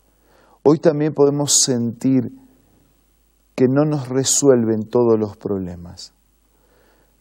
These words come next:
Pero usted no necesita buscar la solución de sus problemas en un lugar equivocado. Usted puede y debe buscar la solución de sus problemas no en Egipto,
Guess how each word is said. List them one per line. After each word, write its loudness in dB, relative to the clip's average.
Pero 2
usted 0
no -2
necesita 0
buscar 0
la -2
solución -4
de -2
sus -4
problemas -2
en 0
un -2
lugar 2
equivocado. -4
Usted 0
puede 2
y 2
debe 0
buscar 0
la 2
solución -2
de -4
sus -4
problemas 0
no 0
en 0
Egipto, -2